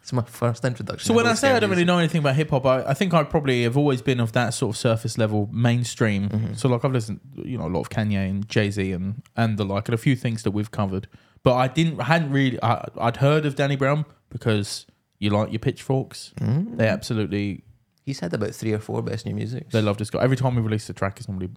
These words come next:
Speaker 2: best new music, best new track, and
Speaker 1: Yeah.
Speaker 2: all that stuff. Um, I just never really got that stuck into it. I
Speaker 1: Mm.
Speaker 2: remember when he did a, uh, he ap-, appearance on Alt J, um, did an album called Redux, I think.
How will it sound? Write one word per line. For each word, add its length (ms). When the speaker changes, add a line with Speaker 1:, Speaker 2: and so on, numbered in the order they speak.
Speaker 2:
best 240
new 60
music, 220
best 180
new 80
track, 260
and 100
Speaker 1:
Yeah. 200
Speaker 2:
all 100
that 140
stuff. 280
Um, 420
I 60
just 180
never 180
really 140
got 280
that 180
stuck 260
into 220
it. 120
I 140
Speaker 1:
Mm. 60
Speaker 2:
remember 580
when 260
he 140
did 220
a, 60
uh, 240
he 160
ap-, 180
appearance 580
on 140
Alt 240
J, 640
um, 600
did 280
an 360
album 480
called 380
Redux, 760
I 100
think. 460